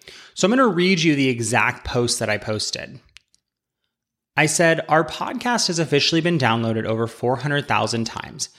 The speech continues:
It's not millions, but it's helped me make millions. If I did a podcast live training for under thirty dollars on how we started, scaled, and managed to grow and leverage the podcast, would you want to attend?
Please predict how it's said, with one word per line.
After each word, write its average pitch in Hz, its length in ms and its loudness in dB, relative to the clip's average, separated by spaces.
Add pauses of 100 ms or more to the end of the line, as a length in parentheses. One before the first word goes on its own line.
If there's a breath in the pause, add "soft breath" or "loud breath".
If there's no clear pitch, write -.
(220 soft breath)
It's 147 220 2
not 226 260 2
millions, 123 560 0
but 117 160 0
it's - 80 -4
helped 139 240 0
me 160 80 2
make 208 320 2
millions. - 560 -6 (640 loud breath)
If 175 220 4
I 180 100 4
did 185 160 2
a 302 80 2
podcast 165 640 0
live 139 260 2
training 117 400 -2
for 120 140 -2
under 123 280 2
thirty 131 260 0
dollars 110 340 2
on 107 120 -2
how 117 160 0
we 117 120 0
started, 120 440 2
scaled, 113 420 2
and 117 160 -2
managed 117 320 -2
to - 80 -4
grow 120 400 0
and 113 240 -2
leverage 160 380 -2
the 120 80 0
podcast, 104 720 -2
would 117 240 -2
you 135 100 2
want 107 240 0
to 120 120 -2
attend? - 520 -2